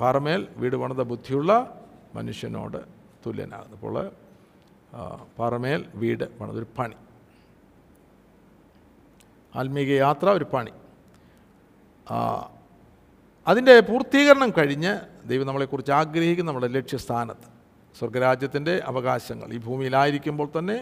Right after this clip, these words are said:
അവകാശങ്ങളിൽ പ്ര-, പ്രവേശിച്ച് അതനുഭവിപ്പാനും മറ്റുള്ളവർക്ക് പകർന്നു കൊടുക്കുവാനും. അല്ലേ? സ്വർഗരാജ്യം നീതിയും സമാധാനവും പരിശുദ്ധാത്മാവിൻ സന്തോഷം. അത് നമ്മുടെ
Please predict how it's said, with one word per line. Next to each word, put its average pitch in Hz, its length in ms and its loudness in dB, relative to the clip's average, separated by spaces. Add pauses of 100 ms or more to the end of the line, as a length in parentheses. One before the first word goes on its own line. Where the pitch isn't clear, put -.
(160)
അവകാശങ്ങളിൽ 127 680 -2
പ്ര-, 127 320 -4
പ്രവേശിച്ച് 147 600 -2 (1080)
അതനുഭവിപ്പാനും 156 920 2 (180)
മറ്റുള്ളവർക്ക് 127 580 -2 (240)
പകർന്നു 117 400 -4
കൊടുക്കുവാനും. 107 540 -10 (360)
അല്ലേ? 104 220 -10
സ്വർഗരാജ്യം 123 600 -2
നീതിയും 147 320 -4 (140)
സമാധാനവും 156 640 -2 (560)
പരിശുദ്ധാത്മാവിൻ 120 720 -4 (120)
സന്തോഷം. 110 440 -12 (240)
അത് 123 180 2 (480)
നമ്മുടെ 135 260 -4